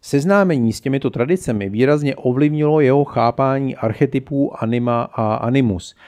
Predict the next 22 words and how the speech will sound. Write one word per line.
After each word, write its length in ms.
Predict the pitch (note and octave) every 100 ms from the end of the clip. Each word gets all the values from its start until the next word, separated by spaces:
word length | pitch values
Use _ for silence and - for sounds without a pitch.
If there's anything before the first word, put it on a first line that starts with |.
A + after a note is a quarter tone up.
| - -
a 100 | A2+
obohatilo 720 | B2 C#3 D3+ D3+ E3+ E3 D3+
jeho 240 | C3+ C3+
psychologické 840 | C3+ - A#2 B2 A2 A2+ - A2+ A2
teorie. 480 | A#2 B2 F#2+ F2 - _ _ _ _ _ _ _ _ -
Jung 380 | A#2+ D3 F3+ D3
rozpoznal 600 | B2+ - C3 A#2+ B2+ A#2+
hlubokou 460 | A#2+ C3+ C#3+ B2
moudrost 600 | G#2 G2 G2 G2+ C3 E3 -
a 60 |
symboliku 600 | - A#2 G2+ G#2 G2+ A2 A2+
přítomnou 640 | - B2+ C3 D3+ D#3 D#3
ve 100 | B2
východních 560 | G#2+ A#2 C3+ B2 B2+ -
filozofiích, 800 | C#3+ C#3+ B2 A#2+ G#2 F2+ - - - -
která 400 | - C3 B2 G#2+
rezonovala 600 | G#2 G2+ A#2 B2+ D3 D#3
s 120 | -
jeho 180 | B2+ A#2
vlastními 480 | G#2+ - C3+ B2 B2
psychologickými 840 | - A2 A#2 A2 A2+ - A2+ A2+
poznatky. 600 | B2+ B2 C3 B2 - -